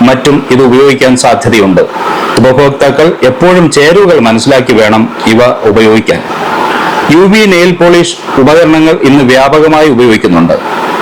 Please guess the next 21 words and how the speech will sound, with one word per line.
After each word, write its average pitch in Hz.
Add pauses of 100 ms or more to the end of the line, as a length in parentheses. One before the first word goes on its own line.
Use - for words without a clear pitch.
(140)
ഇതുമായി 147
ബന്ധപ്പെട്ട് 143
വളരെ 165
കാലമായി 151 (200)
ചർച്ചകൾ 127
നടക്കുകയാണ്. 107 (560)
സ്കിൻ 185
ക്യാൻസർ 190
പോലുള്ളവ 143
വരാനുള്ള 135
സാധ്യത 127
ഇത് 127
വർദ്ധിപ്പിക്കുമെന്ന് 127 (420)
അഭിപ്രായപ്പെടുന്നുണ്ട്. 113 (420)
യൂറോപ്യൻ 143
യൂണിയൻ 131
ടി 127
പി 135
ഒ 139 (400)
നിരോധനം 151
ഏർപ്പെടുത്തിയതോടെ 127